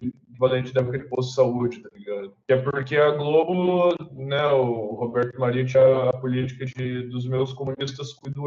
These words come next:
eu". Então ele sabia que os comunistas eram autores muito melhores e dava proteção pros caras em troca deles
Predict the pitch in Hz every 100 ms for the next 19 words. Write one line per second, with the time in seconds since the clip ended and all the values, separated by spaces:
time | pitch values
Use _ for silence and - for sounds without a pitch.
0 | 131 127 - _ - 123 127 127 135 135
1 | 131 127 131 - 147 135 135 160 185 -
2 | 131 - 131 127 127 127 123 - - _
3 | - 123 131 131 131 123 127 - 131 135
4 | 143 135 175 180 185 - - _ - 127
5 | 127 131 131 127 127 127 127 123 127 135
6 | 131 139 - 139 131 127 - - 139 139
7 | 156 160 151 160 143 143 139 143 143 139
8 | 151 151 - -